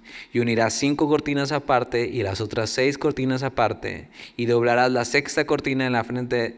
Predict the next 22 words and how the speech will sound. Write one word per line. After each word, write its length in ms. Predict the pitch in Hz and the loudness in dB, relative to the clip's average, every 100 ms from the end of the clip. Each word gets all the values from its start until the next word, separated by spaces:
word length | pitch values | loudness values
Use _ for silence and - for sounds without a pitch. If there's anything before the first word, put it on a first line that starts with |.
| - | -10
eh, 460 | 113 - 117 110 | -10 -8 -8 -8
en 140 | - 113 | -8 -8
el 100 | 110 | -4
frente 320 | 131 127 131 | -4 0 0
del 100 | 123 | 0
tabernáculo. 760 | 123 120 117 104 104 101 107 - - _ _ _ _ _ - - - | 0 0 0 -4 -8 -8 -8 -10 -18 _ _ _ _ _ -18 -14 2
Y 60 | |
harás 400 | 127 123 127 - - | 4 6 4 0 -6
cincuenta, 960 | 120 - 127 117 139 143 156 147 147 - | -4 -2 -2 0 0 2 4 4 4 0
eh, 320 | 123 117 113 | 0 0 0
lazadas 640 | 101 117 117 156 170 151 147 | 0 -2 4 4 6 4 2
a 60 | |
la 60 | 123 | 0
orilla 260 | 120 131 | 2 2
de 80 | 120 | 0
la 140 | 113 107 | 0 0
cortina, 480 | 113 113 156 147 | -2 -2 -2 0
al 80 | 127 | 0
borde 260 | 120 110 110 | 2 2 2
de 80 | 104 | 0
la 120 | 98 | 0
unión, 580 | 113 135 147 151 151 | -2 -2 -2 -4 -8